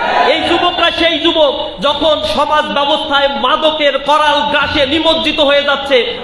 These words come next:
সংসদে দাঁড়িয়ে প্রধানমন্ত্রীকে বলতে হয়,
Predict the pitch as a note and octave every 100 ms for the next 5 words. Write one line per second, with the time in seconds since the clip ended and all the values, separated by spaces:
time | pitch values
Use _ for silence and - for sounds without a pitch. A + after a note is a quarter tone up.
0 | - C4+ D4+ C#4+ D4 D4 C#4+ C#4 C4+ C#4
1 | C#4+ C#4+ C#4 C#4 C#4 C#4 C#4 C#4+ C4+ C#4
2 | C#4 C4 B3+